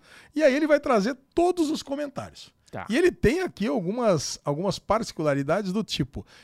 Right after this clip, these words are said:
Speaker 1: eu posso colocar uma palavra no meio que eu quero filtrar os comentários que tem a palavra box. Por exemplo, então eu trouxe aqui,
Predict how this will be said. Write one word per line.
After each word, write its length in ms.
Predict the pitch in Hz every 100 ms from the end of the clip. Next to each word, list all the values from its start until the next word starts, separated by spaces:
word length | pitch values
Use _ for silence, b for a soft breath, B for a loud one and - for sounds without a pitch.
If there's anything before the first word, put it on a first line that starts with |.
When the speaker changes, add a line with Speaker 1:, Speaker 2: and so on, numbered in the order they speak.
| b
Speaker 1:
eu 80 | 226
posso 240 | - 247
colocar 300 | - 311 247
uma 160 | 247 254
palavra 600 | 294 311 262 254 165 120 _ _
no 160 | 139 190
meio 280 | 165 170 185
que 60 |
eu 60 | 175
quero 220 | 180 202
filtrar 580 | - 247 285 - 185 - _
os 120 | - -
comentários 600 | 226 233 220 190 202 208
que 120 | 233
tem 200 | - 190
a 60 | 180
palavra 440 | 180 185 196 262 180
box. 600 | 123 156 - - - _ _ _ _ _ -
Por 120 | 226
exemplo, 220 | 165 196
então 160 | 190 330
eu 60 | 392
trouxe 340 | 349 339 -
aqui, 280 | 294 294